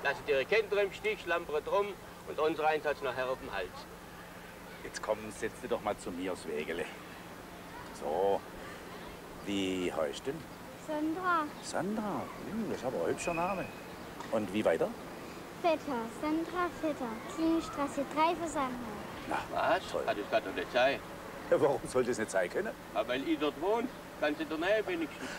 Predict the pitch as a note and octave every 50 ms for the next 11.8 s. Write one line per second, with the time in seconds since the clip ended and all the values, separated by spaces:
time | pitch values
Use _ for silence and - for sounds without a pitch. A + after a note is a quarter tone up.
0 | - - - - F3 G#3 - - - G3 F#3+ - - D#3+ D3+ D#3+ D3 C#3+ D3 C#3
1 | - - C3+ A#2+ C3+ B2+ - - - E3 F#3 F3+ - - - D#3+ C3+ C3+ - C#3
2 | - - C3 A2+ - F2+ D#2 E2 E2+ E2 D#2 - - - E2+ E2 - F#2+ - -
3 | G#2+ G2+ F#2+ F#2 E2+ E2+ - - - - - - - - - - - - - -
4 | - - A2+ - - F3 G#3+ G#3 - - - - - - - - - - - -
5 | - A2+ A#2 A2 - B2+ A#2 A#2 - A#2+ A#2 A#2 A#2 A2+ A2 A#2+ A#2+ A#2 A2 G2+
6 | G#2+ F#2 F2+ - - D3 A3+ D4+ E4+ - - - - - - - - - - -
7 | - G#2 - A#2+ G#2+ G#2+ G2+ - - - - F3 F#3+ G3 F#3+ F#3 D3+ D3 C#3+ C#3+
8 | C#3+ C#3 C3 - - - - - - - - - - C3 C3 C#3 C3+ C3+ C3+ C3
9 | C3 B2+ B2 B2 B2 B2 A#2+ A#2+ A#2 A2 G#2+ - - - - - - - - -
10 | - - - - - - - - - - - C#3 - - - - - - - -
11 | - - - - - - - - - - - - - - D3+ D3